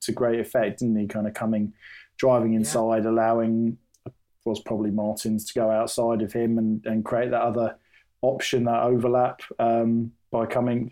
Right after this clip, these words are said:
Speaker 1: by underlapping him. And yeah, it was a, it was a good performance. He's,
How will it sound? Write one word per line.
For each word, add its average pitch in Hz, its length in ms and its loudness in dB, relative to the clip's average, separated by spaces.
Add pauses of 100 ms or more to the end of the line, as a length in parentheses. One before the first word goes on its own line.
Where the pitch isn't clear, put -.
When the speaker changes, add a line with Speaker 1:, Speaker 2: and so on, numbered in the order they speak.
Speaker 1:
by 117 200 2
underlapping 123 600 0
him. 135 260 2
And 131 260 0
yeah, 165 220 6
it 120 60 4
was 120 140 2
a, 131 220 4
it 135 80 2
was 127 140 4
a - 20 -10
good 135 160 0
performance. 135 440 0
He's, 139 460 2